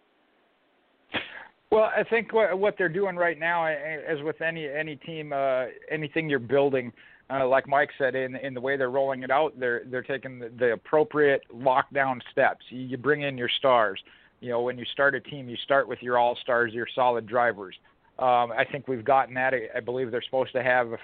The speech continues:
or the goal was to have twelve drivers. Um, I think eventually here we are gonna see some of these names, and I don't know, again, you guys follow dirt. These are ones I expect to possibly come up or at least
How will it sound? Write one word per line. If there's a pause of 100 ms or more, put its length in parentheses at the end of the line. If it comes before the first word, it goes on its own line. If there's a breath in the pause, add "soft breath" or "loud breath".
(100)
or
the
goal
was
to
have (120)
twelve
drivers. (520 soft breath)
Um, (100)
I
think
eventually
here
we
are
gonna (100)
see
some
of
these
names, (440 soft breath)
and (260)
I
don't
know,
again,
you
guys (100)
follow
dirt. (640 soft breath)
These
are
ones (100)
I
expect
to
possibly
come
up
or
at
least